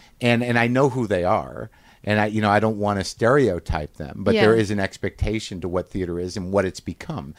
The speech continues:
Speaker 2: Yeah.
Speaker 1: It's, it's become this strange kind of almost, um, uh, how do I wanna say it? This, uh, cultural responsibility of a certain generation of people that's,
Speaker 2: Totally.
Speaker 1: uh, that's a holdover from a different time.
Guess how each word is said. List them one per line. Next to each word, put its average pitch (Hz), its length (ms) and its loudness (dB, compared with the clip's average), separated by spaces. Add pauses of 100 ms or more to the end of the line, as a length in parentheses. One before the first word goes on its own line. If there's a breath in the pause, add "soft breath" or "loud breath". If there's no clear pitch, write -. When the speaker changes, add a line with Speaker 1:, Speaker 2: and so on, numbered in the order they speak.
Speaker 2:
Yeah. 220 220 0
Speaker 1:
It's, 180 120 -2
it's 135 220 -4
become 120 380 -2
this 107 160 -4
strange 113 920 -4 (320 soft breath)
kind 110 260 0
of 98 160 -2
almost, 110 580 0
um, 92 340 -2 (1300 soft breath)
uh, 101 280 0
how 104 140 2
do 110 80 6
I 107 80 6
wanna 98 220 0
say 95 240 0
it? 85 100 -8 (180 soft breath)
This, 107 400 4
uh, 104 140 0
cultural 190 520 4
responsibility 135 920 2
of 98 100 -2
a 101 40 -4
certain 123 340 -4
generation 107 720 -2
of 90 100 -8 (160)
people 107 400 -8
that's, 90 140 -2
Speaker 2:
Totally. 180 640 -4
Speaker 1:
uh, 104 240 2
that's 113 300 2
a 117 180 -4
holdover 117 720 2
from 104 180 -4
a - 20 -8
different 95 380 -8
time. 71 500 -12